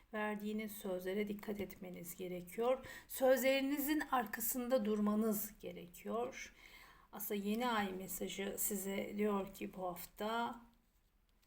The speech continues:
özellikle düşüncelerinizle ilgili yeni bir başlangıç yapacaksınız. Duygularınızı açacaksınız.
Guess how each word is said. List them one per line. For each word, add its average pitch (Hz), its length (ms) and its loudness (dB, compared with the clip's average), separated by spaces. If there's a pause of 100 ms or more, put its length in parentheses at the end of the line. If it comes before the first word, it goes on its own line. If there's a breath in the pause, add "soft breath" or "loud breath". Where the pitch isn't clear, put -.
(2250)
özellikle 208 1120 -2 (320)
düşüncelerinizle 214 1400 2 (1700)
ilgili 202 720 -2 (500 soft breath)
yeni 202 380 -2
bir 208 440 -4 (320)
başlangıç 190 720 -10
yapacaksınız. 208 1000 -10 (520 loud breath)
Duygularınızı 277 800 2
açacaksınız. 202 1040 0